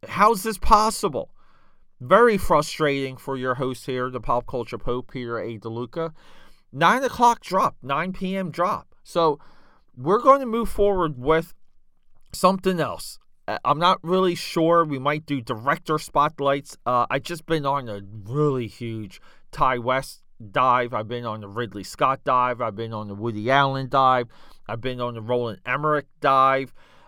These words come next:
Uh, I still have to see Thor: Love and Thunder. Uh, might see that today. I don't know. But, uh, yeah, we're doing a lot.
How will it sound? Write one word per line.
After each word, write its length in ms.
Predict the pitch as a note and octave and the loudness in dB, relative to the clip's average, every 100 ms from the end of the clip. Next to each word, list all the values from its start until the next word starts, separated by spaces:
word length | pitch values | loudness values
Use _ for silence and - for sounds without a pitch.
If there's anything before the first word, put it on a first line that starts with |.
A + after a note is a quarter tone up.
| - | -2
Uh, 240 | B2+ A#2 - | 2 2 2
I 160 | C#3 | -2
still 300 | B2 - E3 | -2 0 0
have 160 | E3 D3+ | 0 -2
to 180 | B2 G2 _ - B2+ | -6 -10 _ -20 -16
see 460 | - D#3+ D#3 D3 - | -6 -2 -2 -4 -10
Thor: 520 | - - D3 C#3+ C#3+ | -16 -2 2 4 4
Love 220 | C3+ B2+ | 2 0
and 120 | A#2 | -4
Thunder. 560 | - D#3+ D#3+ D#3 D3+ D#3 - - _ - - - - | -2 0 2 2 0 -2 -8 -20 _ -20 -20 -12 -2
Uh, 220 | A2+ G#2 | 0 0
might 220 | C#3 F#3+ | -4 -10
see 220 | - D#3 | -6 -4
that 220 | B2+ A2 - | -4 -6 -8
today. 320 | G#2 F#2 A2 | -8 -8 -2
I 180 | C#3 C#3+ | 2 2
don't 200 | A2 D#2+ | 0 -8
know. 260 | D#2+ E2+ - - _ _ - _ | -12 -14 -16 -20 _ _ -20 _
But, 240 | D3 B2 - - | 0 0 -4 -16
uh, 100 | D3 C3+ B2+ | -14 -14 -14
yeah, 180 | D3 F3 | -4 -4
we're 220 | B2 F#3 | 0 0
doing 340 | A3+ A3 A3 F#3 | 4 4 4 0
a 60 | |
lot. 380 | C#3+ C#3 C3+ - | 0 2 2 0